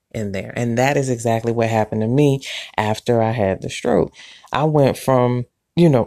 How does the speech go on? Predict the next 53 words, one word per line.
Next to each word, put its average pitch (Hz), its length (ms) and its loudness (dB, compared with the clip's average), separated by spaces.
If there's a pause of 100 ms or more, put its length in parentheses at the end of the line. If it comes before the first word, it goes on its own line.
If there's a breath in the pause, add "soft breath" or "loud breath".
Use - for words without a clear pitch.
(140)
I - 80 0
was 135 260 2
pretty 143 340 0
grounded. 127 460 2
I 151 100 2
was - 140 2
secure. - 540 0 (600)
You 120 140 0
know, 110 200 2
I 123 120 4
be, 170 220 -2
I 117 120 0
was 147 240 -2
the 120 160 0
one 120 220 0
who 123 320 -4 (220 loud breath)
someone 131 340 0
would 113 160 -2
call 143 380 -4
and 117 100 -8
be 117 120 -6
like, 107 180 -6
"I 147 160 -6
got 160 180 -2
this 170 180 -2
going 139 280 -4
on." 135 180 0
And 143 80 -4
be 135 80 -4
like, 117 160 -4
"Nah, 139 180 0
nah, 139 280 -2 (340 loud breath)
this 156 220 2
what 123 160 0
we 113 160 0
gonna 104 220 -4
do. 156 180 2 (600 loud breath)
And 113 120 -4
this 127 180 0
is 120 80 -6
how 110 200 -2
we 107 100 -4
gonna 104 180 -4
rock 147 320 -2
it. 123 160 -10
And 107 300 -4
don't 104 260 -4
worry 151 380 0
about - 340 -8
it. - 100 -10
It's 101 180 -8
done. 123 420 -2
Just 107 320 -4